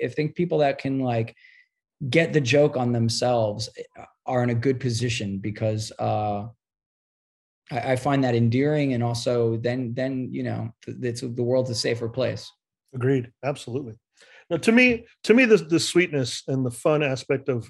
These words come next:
Speaker 2: Gorilla Biscuits was, like, it's that, that spoonful of honey that helps you deliver a stronger tea to people that maybe otherwise wouldn't drink it.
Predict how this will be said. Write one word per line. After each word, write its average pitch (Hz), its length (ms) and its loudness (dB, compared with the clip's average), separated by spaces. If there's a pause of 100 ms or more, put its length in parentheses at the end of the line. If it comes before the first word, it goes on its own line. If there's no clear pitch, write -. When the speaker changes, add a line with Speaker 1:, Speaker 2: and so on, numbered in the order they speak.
Speaker 2:
Gorilla 143 300 6
Biscuits 123 440 0
was, 123 140 -2
like, 123 240 -2 (500)
it's - 220 0
that, 160 320 6 (120)
that 127 260 0 (140)
spoonful 165 640 4
of 120 100 2
honey 143 200 2
that 120 160 -6
helps 139 260 -2
you 135 60 -4
deliver 123 580 0 (380)
a - 80 -4
stronger 135 480 2
tea 139 240 0
to 123 60 -2
people 135 300 -4
that 135 120 -6
maybe 131 240 0
otherwise 127 340 0
wouldn't 120 220 -2
drink 127 260 -10
it. 185 100 -20